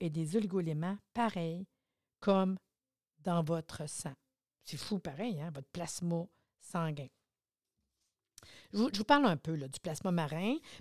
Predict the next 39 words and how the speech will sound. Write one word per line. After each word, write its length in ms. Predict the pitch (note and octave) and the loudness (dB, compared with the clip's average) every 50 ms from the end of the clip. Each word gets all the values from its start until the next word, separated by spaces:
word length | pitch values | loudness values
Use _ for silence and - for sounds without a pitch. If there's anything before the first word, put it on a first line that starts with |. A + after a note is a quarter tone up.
| - | -2
parce 180 | - B3 A#3+ - | 0 2 2 2
que 220 | - E4 F4+ F4 | 2 4 4 4
ça 160 | E4 - A3+ | 4 4 2
s'appelle 340 | G#3 - G#3 - - D4+ C#4 | 2 2 2 4 4 4 4
aussi 340 | A3+ F#3 - - - D4 C#4+ | 4 2 2 4 2 4 4
de 100 | G3+ G3+ | 4 4
l'eau 160 | F3+ F#3+ A3+ | 4 4 2
de 80 | A#3+ - | 0 0
Quinton. 440 | - G3+ F#3 E3 D#3 - D3+ D3 - | 0 0 2 2 2 0 -2 0 2
Quand 120 | - A3 G#3+ - | 0 0 2 2
on 80 | G#3+ F3+ | 0 0
recherche, 460 | - - - - G#3+ - - - - | 2 0 2 2 2 0 -2 -4 -4
là, 100 | D#3+ D3+ | -2 0
dans 100 | D3 D#3 | 0 0
les 120 | D#3 C#3+ | 0 0
recherches, 580 | C#3 D#3 D3 - - - F2 - - - - - | 0 0 0 0 -2 -2 -2 -2 -2 -2 -2 -2
euh, 80 | D#3 C#3+ - - - - - | -2 -4 -4 -10 -16 -16 -6
d'où 160 | - E3 F3+ E3+ | -2 0 0 2
ça 240 | - - A#3 G#3+ | 6 6 6 6
vient, 340 | F#3+ E3+ E3 E3+ E3+ E3+ E3 E3 | 8 6 4 4 4 4 2 0
les 120 | D#3+ D#3 | -2 -4
premières 380 | - - E3+ D#3+ E3 E3 D#3+ D#3 | -4 -4 -4 -2 -2 -2 -2 0
personnes 540 | - A#3 A#3 - - - F#3 F3 E3+ E3+ | 0 0 0 0 0 0 0 0 0 0
qui 80 | D#3+ - | -2 -4
ont 80 | D3+ C#3+ | -4 -4
fait 140 | - D#3 D3+ | -6 -8 -8
des 120 | D3+ E3 | -6 -2
recherches, 580 | E3 G#3+ G#3+ - - D#3+ C#3 C#3 D3 - - - - - - - - - _ _ - | -2 0 0 0 -2 -2 -8 -6 -6 -6 -6 -6 -8 -16 -20 -20 -20 -20 _ _ -4
il 80 | G3 | -4
est 140 | F#3+ - - | -2 2 2
impossible 600 | C#4+ D4+ C#4+ - C#4 G#3+ F#3 - - C#4 C4+ G3 | 2 2 2 2 0 0 0 2 0 0 0 0
d'évoquer 540 | F3 F#3 F3+ D#3+ F3+ D#3+ - - - A3 A3 | 0 0 0 0 -2 -2 -2 -4 -4 -4 -2
les 120 | F#3+ F3 | -2 -4
per-, 240 | - - - G#3 G3 - | -6 -8 -8 -8 -8 -6
les 180 | G3 F3 E3 F3 | -4 -2 -2 -2
vertus 480 | D#3+ F#3 F3+ - - - - C4 B3+ | -2 -2 -4 -6 -8 -12 -10 -8 -6
du 120 | G#3+ F3+ D#3 | -6 -8 -6
plasma 340 | - G3+ G#3 F3+ - A3+ G#3+ | -4 -2 -2 -2 0 0 0
marin 420 | F#3+ E3 D3+ - D#3+ D#3 D#3+ F#3+ | 0 0 -2 -4 -6 -6 -6 -6